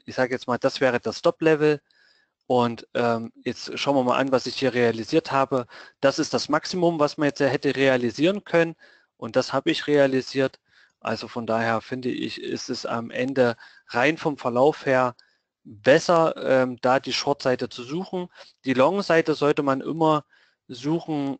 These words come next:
so tief wie möglich. So, ja, haben wir's hier mal. Also wie, ich, ich zeichne hier, das,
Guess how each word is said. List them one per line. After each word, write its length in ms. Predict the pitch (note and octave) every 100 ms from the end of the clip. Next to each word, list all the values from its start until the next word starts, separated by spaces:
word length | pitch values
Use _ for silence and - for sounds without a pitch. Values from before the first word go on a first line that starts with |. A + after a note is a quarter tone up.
| _ -
so 320 | B2+ C3+ C3
tief 480 | - - F#3+ G#3+ -
wie 240 | - C3 C3
möglich. 760 | C3+ F#3 - E3+ E3 E3 - _ _ _ _ _ _ - - _ _ _ _ _ _ _ _ _
So, 380 | - A#2+ B2+ B2+ _ _ _
ja, 200 | - G#2+
haben 120 | G#2+
wir's 160 | A2+ -
hier 80 | A2
mal. 200 | G#2+ -
Also 260 | A2 A2+ -
wie, 220 | B2 B2+
ich, 240 | A#2+ A2+
ich 100 | -
zeichne 280 | - C#3 C#3
hier, 160 | B2 C3
das, 160 | -